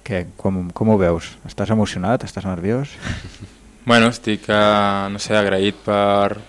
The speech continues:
Speaker 2: per poder veure la Patum, que no l'he vista mai des de, des del balcó, i després a veure si m'animo a seguir participant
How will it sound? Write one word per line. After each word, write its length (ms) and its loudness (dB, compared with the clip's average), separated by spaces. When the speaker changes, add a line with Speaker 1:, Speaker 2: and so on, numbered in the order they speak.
Speaker 2:
per 140 -6
poder 240 -2
veure 320 0
la 1120 -4
Patum, 240 2
que 80 0
no 80 2
l'he 80 2
vista 240 -2
mai 240 4
des 240 -2
de, 120 0
des 240 -8
del 240 -2
balcó, 480 0
i 80 -2
després 320 -6
a 80 0
veure 80 0
si 160 -8
m'animo 480 -4
a 240 -6
seguir 320 -6
participant 800 -6